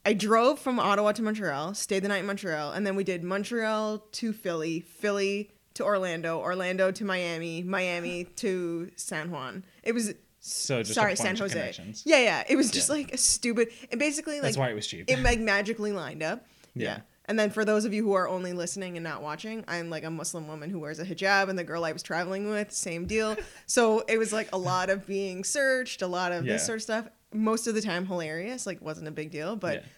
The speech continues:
Speaker 1: Well, this one airport, when we were in Philly, we got searched three times in the same airport. <laughs> It was, like,
Speaker 2: That's insane.
Speaker 1: and it's super funny 'cause her last name is, like, Khan, like,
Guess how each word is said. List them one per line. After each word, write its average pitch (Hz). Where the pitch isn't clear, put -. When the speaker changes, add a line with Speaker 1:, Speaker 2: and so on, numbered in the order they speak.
Speaker 1:
Well, 190
this 196
one 190
airport, 196
when 196
we 196
were 185
in 185
Philly, 175
we 180
got 165
searched -
three 180
times 170
in 180
the 160
same 151
airport. 240
<laughs> -
It 277
was, 240
like, 233
Speaker 2:
That's -
insane. 95
Speaker 1:
and 262
it's 254
super 277
funny 226
'cause 220
her 208
last 190
name 208
is, 180
like, 135
Khan, 190
like, 151